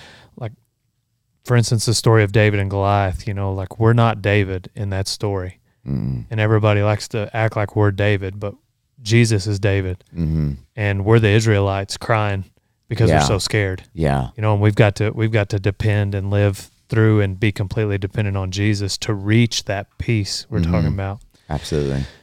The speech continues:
Speaker 1: Anyhow, we gotta completely surrender, and so I think whenever we do that, that's whenever that peace will happen. But, um,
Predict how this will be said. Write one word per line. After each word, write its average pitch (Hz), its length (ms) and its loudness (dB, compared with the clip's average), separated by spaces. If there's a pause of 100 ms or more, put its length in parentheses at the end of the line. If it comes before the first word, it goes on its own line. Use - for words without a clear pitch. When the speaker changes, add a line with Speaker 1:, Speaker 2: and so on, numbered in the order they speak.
(260)
Speaker 1:
Anyhow, 113 440 6
we 120 100 4
gotta 127 160 4
completely 117 440 2
surrender, 104 480 -2
and 101 180 -4
so 107 180 -2
I 104 100 0
think 110 260 -2
whenever 104 280 0
we 101 120 0
do 104 160 0
that, 98 220 -2
that's 101 220 -4
whenever 98 300 -6
that 101 220 -8
peace 107 260 -6
will 98 80 -8
happen. 95 420 -10
But, 104 200 -6 (580)
um, 101 460 0